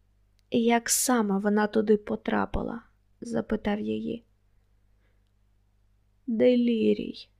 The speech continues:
Відьма злякано подивилась на мене, чекаючи ще одного ляпасу. Вона сама його прийняла. Я намагалась завадити, але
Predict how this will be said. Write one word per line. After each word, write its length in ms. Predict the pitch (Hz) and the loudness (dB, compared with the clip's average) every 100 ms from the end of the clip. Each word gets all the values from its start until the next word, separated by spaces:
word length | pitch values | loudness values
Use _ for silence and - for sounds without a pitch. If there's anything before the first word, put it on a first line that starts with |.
| _ _ - | _ _ -6
Відьма 480 | 220 233 269 226 214 | 0 2 2 2 2
злякано 600 | 214 214 240 247 220 208 | 4 4 2 0 0 0
подивилась 600 | 226 214 214 214 220 - | 0 2 2 2 0 -2
на 120 | 226 | -2
мене, 400 | 214 214 196 208 | 0 0 0 -2
чекаючи 720 | 202 220 - 233 247 226 208 | -4 -6 0 4 6 6 4
ще 340 | 208 - 220 214 | 0 0 0 0
одного 380 | 208 214 208 208 | -2 -4 -2 -2
ляпасу. 540 | 202 196 - - - _ _ _ _ _ _ _ _ _ - | -2 -4 -6 -8 -14 _ _ _ _ _ _ _ _ _ -4
Вона 320 | 240 240 240 | 0 2 2
сама 400 | 233 247 247 214 | 2 2 2 0
його 240 | 208 202 202 | 0 -2 -4
прийняла. 640 | 214 214 214 208 214 220 _ _ _ _ _ _ | -2 -2 -2 -4 -6 -10 _ _ _ _ _ _
Я 180 | 254 247 | -2 2
намагалась 640 | 233 240 240 247 226 214 214 | 4 6 6 6 6 4 4
завадити, 680 | 233 226 214 202 214 - - | 4 6 6 6 2 0 2
але 440 | 233 233 240 233 | 4 4 4 2